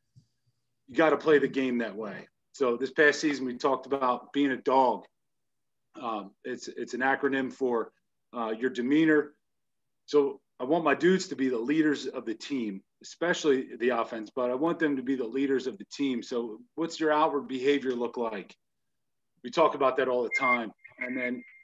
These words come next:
O in dog is overcome. So this past season was, man, it was not fun. Um, you know, we won a bunch of games, but it wasn't fun. So these kids had a lot to, a lot of adversity to overcome. So we talked about overcoming all the adversity through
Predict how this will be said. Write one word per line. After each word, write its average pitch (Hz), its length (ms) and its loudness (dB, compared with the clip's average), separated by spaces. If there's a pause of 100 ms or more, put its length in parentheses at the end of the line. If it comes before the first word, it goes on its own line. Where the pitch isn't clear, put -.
(360)
O 156 480 6
in 127 220 -6
dog 123 340 0
is 120 160 -2
overcome. 135 600 0
So 117 440 0 (600)
this 160 160 2
past 156 320 2
season 147 320 0
was, 117 420 -4 (180)
man, 131 320 -4
it 117 60 -4
was 113 260 -8
not 117 280 -6
fun. 135 420 -2 (280)
Um, 196 400 -12 (360)
you 107 60 -12
know, 104 60 -10
we 110 80 -10
won 110 200 -10
a - 20 -12
bunch 104 240 -12
of 101 80 -20
games, 107 260 -8
but 98 140 -14
it 107 60 -12
wasn't 143 300 -2
fun. 131 320 0
So 110 120 -12
these 117 160 -10
kids 151 240 0
had 127 100 0
a 117 60 -6
lot 127 400 -6
to, 127 220 -8 (100)
a - 20 -16
lot 117 220 -8
of 104 80 -18
adversity 135 560 -2
to 107 60 -2
overcome. 101 520 -10 (540)
So 143 120 -2
we 135 120 0
talked 131 240 2
about 127 160 2
overcoming 131 580 -2
all 139 200 -2
the 139 100 4
adversity 131 560 2
through 123 180 -8